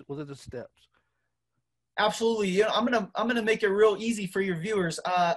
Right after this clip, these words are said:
Speaker 2: have them
Speaker 1: <laughs>
Speaker 2: email me directly.
Speaker 1: W-, really?
Speaker 2: <laughs>
Speaker 1: Okay.
Speaker 2: Hundred percent.
Speaker 1: Swamped.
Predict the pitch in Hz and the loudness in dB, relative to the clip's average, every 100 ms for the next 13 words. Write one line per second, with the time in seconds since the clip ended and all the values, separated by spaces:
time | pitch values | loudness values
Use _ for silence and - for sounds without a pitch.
0 | - 190 220 196 220 208 185 - 220 220 | -2 0 2 4 2 0 -6 -8 -2 0
1 | 226 214 214 180 190 214 175 147 120 _ | 2 0 0 0 2 2 0 -8 -10 _
2 | - 147 - - 269 349 247 - - - | -14 -12 -6 0 4 6 4 4 0 0
3 | - 302 - _ - - - 214 220 247 | 0 -2 -4 _ -12 -12 -4 2 2 2
4 | - - - 202 - 240 285 226 - - | -6 -2 2 2 0 4 6 6 0 -18